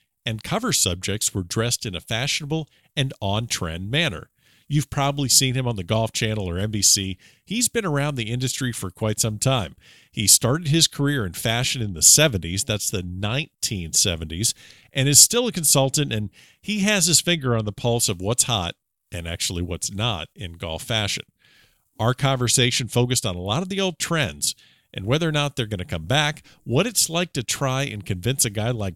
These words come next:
Butch Harmon or Jack Nicklaus that,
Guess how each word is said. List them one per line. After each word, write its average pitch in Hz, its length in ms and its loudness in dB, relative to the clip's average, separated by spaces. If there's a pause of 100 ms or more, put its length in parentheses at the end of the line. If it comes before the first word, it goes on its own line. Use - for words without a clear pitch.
(100)
Butch 151 260 2
Harmon 147 520 0
or 78 120 -10
Jack 123 400 -2
Nicklaus 113 480 0
that, - 260 0